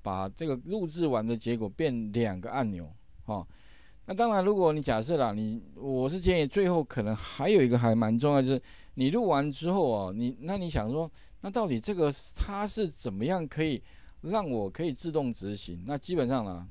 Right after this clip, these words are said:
这个可能就牵涉到它背后的程式，就是所谓的 Visual Basic 程式了。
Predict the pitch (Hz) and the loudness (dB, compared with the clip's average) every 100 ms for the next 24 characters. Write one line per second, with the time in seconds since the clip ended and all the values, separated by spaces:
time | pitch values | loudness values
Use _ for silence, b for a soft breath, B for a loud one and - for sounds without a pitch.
0 | - 185 147 123 104 120 139 135 127 127 | -8 -2 -2 -2 -4 -4 -2 0 0 0
1 | 113 107 - - - - - 135 131 147 | 0 -2 -6 -18 -20 -18 -4 -2 0 2
2 | 131 110 101 - 95 101 - 101 - b | 2 0 -2 -8 -8 -8 -8 -10 -12 b
3 | b b b 143 143 143 104 117 113 104 | b b b -4 -2 -2 -2 0 0 -2
4 | 123 120 123 - - - 120 117 - - | -2 -2 -6 -10 -16 -2 2 2 0 -8
5 | - - 113 110 - - 76 - b b | -6 2 2 2 -6 -6 -8 -10 b b
6 | b b - - - 104 110 - 101 82 | b b -20 -20 -6 -2 -2 -4 -6 -10